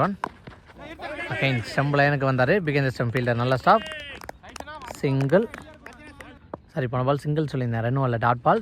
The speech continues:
தேர்ட் ஒன். திருப்பி விட பார்த்தாரு. கொஞ்சம் தாங்க ஸ்டம்பில். டாட் பால். Again ஒரு டாட் பால். Back to back ரெண்டு டாட் பால். பாலோட ஃபோர்த் ஒன். கண்ட்ரி திசையில் அடிச்சிருக்காரு.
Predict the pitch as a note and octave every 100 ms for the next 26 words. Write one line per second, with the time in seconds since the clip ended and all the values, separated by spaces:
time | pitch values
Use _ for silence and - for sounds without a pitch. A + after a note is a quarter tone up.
0 | F3+ D3 D3 C#3+ G#3+ G3 - - - -
1 | - - D#4 - F#3+ F#3+ F#3 E3 D3 C#3
2 | C3 B2+ G#3 D3 C#3+ D3 C3+ C3 B2 -
3 | A#2+ A#2 G#2+ - - _ - - - -
4 | - - - - - - - - - -
5 | C3 B2+ B2 D3+ G#3 D3 B3+ G#3+ D#3+ D3+
6 | C#3+ C3 D#3+ - G3 F3 D#3 D#3 D3+ C#3
7 | D#3 G3 - _ _ _ - - _ _
8 | - - C3+ B2+ A#2 G#2+ B2 C3 D#3 E3+
9 | - - _ _ _ _ _ - _ _
10 | _ _ - - - - - - F4 E4
11 | - - - - D#3 D3+ D#3 C#3+ C#3 D3+
12 | C#3+ C3 C3+ C3